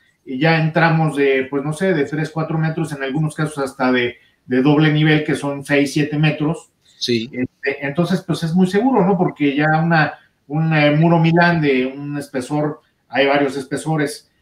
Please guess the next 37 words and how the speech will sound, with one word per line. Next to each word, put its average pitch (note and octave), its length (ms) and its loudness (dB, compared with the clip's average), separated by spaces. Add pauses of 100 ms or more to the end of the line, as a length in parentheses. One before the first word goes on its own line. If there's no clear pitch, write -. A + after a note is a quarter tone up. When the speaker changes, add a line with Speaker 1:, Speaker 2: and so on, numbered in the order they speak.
(180)
Speaker 1:
eh, B2 280 -4
ya D3 260 4
uno C#3+ 680 2
muy D3 220 2
común D#3 360 0
es D3 120 -6
el C3 100 -4
de A#2+ 120 -6
sesenta C3+ 400 -10
centímetros, C3+ 760 -6 (400)
que A#2 140 -4
ya C3+ 80 4
estructuralmente C3+ 800 0
es C3+ 60 0
bastante B2+ 580 4 (600)
capaz. - 500 0 (760)
Este, B2 640 -2
pues, C3+ 260 -6 (260)
digo, D#3+ 220 4
hay D3+ 180 4
casos D3 360 0
hasta B2+ 340 -6
de A#2+ 80 -4
un C3 180 -4
metro, C3+ 320 -6 (140)
¿no? D#3 180 -10
Que, A2 120 -16 (180)
que G#2 140 -10
hay A#2 80 -10
muros A#2+ 300 -8
de A2+ 40 -8
un A#2+ 140 -10
metro A#2+ 280 -8
de, G2 200 -8
de, G2+ 160 -12
de F#2+ 140 -16
espesor. F3 420 -2